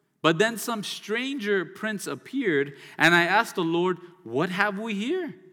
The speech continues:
Those prints are large and round and neat, but Lord, they're too big for human feet." "My child," he said in a somber tone, "for miles I carried you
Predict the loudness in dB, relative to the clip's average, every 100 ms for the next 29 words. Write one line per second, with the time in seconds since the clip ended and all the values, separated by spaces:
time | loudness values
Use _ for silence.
0 | _ _ _ -2 0 0 -2 -4 -2 -2
1 | -6 -2 -2 0 0 2 2 2 0 -4
2 | -4 -4 -2 2 2 2 -2 -4 -4 -2
3 | -2 -2 -4 -8 -20 _ _ 2 2 2
4 | -2 -2 -2 -2 -4 -4 -4 -4 -4 -6
5 | -2 -2 -2 -6 -6 -10 -10 -12 _ _
6 | _ _ _ _ -12 -10 -8 -6 0 0
7 | 0 -4 -8 -14 _ _ _ _ _ -10
8 | -6 -2 -2 -2 -6 -6 -6 -4 -4 -6
9 | -8 -6 -6 -8 -16 _ _ _ _ _
10 | _ -8 -4 -4 -4 -2 0 0 -2 -6
11 | -8 -12 -14 -12 -4 -2 -2 -4 -8 -10
12 | -10 -10 -10